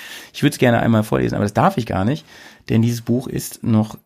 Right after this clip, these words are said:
geschützt. Das darf man erst mit ganz alten Büchern oder halt, wenn's freigegeben ist. Aber da ging's halt richtig heiß her. Also da gab's auch nochmal einen anderen Perspektivwechsel und es muss heftig gewesen sein, es muss im Raum gestanden haben, auch das Ganze abzubrechen an der Stelle.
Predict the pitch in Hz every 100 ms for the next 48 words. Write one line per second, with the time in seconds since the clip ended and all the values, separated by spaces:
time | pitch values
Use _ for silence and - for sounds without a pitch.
0 | _ _ _ _ _ _ _ _ _ 113
1 | 113 110 - - - - 110 107 110 117
2 | 120 113 113 - 143 165 135 151 147 123
3 | 120 117 113 107 131 127 117 107 98 92
4 | 151 - - - - - - _ _ -
5 | - 117 127 135 135 135 131 - _ _
6 | _ _ _ - - 131 139 151 135 120
7 | 127 123 104 95 - - - - 107 107
8 | 110 127 - 127 123 101 127 120 120 120
9 | 120 - 143 - 135 - 135 135 117 117
10 | - 120 - - - - - - - -
11 | 139 156 185 165 160 156 160 156 131 131
12 | 139 - - 117 110 127 147 - 131 120
13 | 117 120 - 123 - 120 - - - -
14 | - 113 - 104 113 113